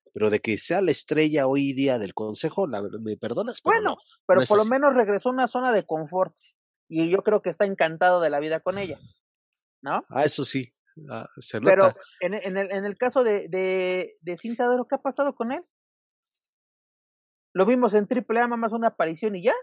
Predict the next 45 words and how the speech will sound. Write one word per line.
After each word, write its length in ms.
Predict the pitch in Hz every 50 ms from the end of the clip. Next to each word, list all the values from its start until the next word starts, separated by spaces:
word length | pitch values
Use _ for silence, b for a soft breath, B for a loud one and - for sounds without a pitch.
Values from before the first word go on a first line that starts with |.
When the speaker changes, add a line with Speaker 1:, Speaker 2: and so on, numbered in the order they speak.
| - _ _ _ _ _ _ _
Speaker 2:
O 60 | 190 185
sea, 100 | 220 214
como 220 | - 208 185 185
que 80 | - 175
Speaker 1:
Ujú. 100 | 160 185
Speaker 2:
apareció, 300 | 185 180 196 196 311 427 453 453
ta, 100 | - 415 403
ta, 80 | 392
ta, 120 | 381 - 415 381 226 _
vámonos. 440 | - 190 196 175 135 123 - _ _ _ _ _ _ _ _ _ _ _ _ _ _ _ _ _ _ _ _ _ _ _ _ _ _ _ _ _ _ _
¿No? 120 | 156 180
O 60 | 190
sea, 120 | - - -
o 160 | - - 139
sea, 140 | - 127 - - -
también 260 | 135 131 - 175 190
está 160 | 185 - 202
el 80 | 185 175
tema 220 | - 180 180 185
de 80 | 180 180
la 140 | 180 180
pandemia, 520 | - 190 185 185 190 190 190 190 196 196 190
lo 160 | 170 143 139
sabemos, 380 | - 143 143 160 175 180 165 _
pero 220 | - 135 131 131 127 -
¿qué 80 | _ 131
ha 80 | 123 127 _
pasado? 540 | - 170 160 _ 208 233 285 285 - - _ _ _ _ b b b b b
¿No? 200 | - 156 175 233 269 220 170 147 139 _ _ _ _ _
Pues, 200 | - 170 180 170
tú 100 | - 196
me 100 | 190 196
puedes 200 | 190 - 196 175
decir, 160 | - 185 147 156
"No, 80 | 180
es 80 | 190 -
que 80 | -
la 80 | 185 143
pandemia 340 | - - 139 143 160 170 175
no 80 | 175
te 100 | 170 -
permite 360 | - - 156 165 175 165 - -
trabajar". 340 | 151 143 139 - 170 165 160 _ B B B B B B B -
Speaker 1:
Ni, 120 | - 247 262
Speaker 2:
¿Dónde 80 | 247